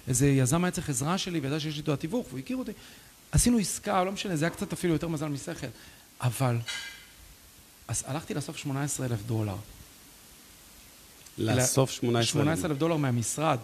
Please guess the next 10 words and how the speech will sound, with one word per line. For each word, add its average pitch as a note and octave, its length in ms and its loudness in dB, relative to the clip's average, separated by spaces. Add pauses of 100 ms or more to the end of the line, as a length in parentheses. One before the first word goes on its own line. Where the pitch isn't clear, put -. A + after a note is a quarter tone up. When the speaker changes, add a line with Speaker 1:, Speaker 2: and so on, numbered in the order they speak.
Speaker 1:
לעצמי, B2+ 840 2 (220)
Speaker 2:
כן. G#2+ 140 -4 (140)
Speaker 1:
אחרי D3 240 0
שלושה D#3 280 -4
שבועות C#3 380 -2
שהתחלתי C#3 340 -6
לעבוד, A#2+ 440 -2 (500)
זה C3+ 120 6
היה D3 100 8
מזל. C#3+ 420 4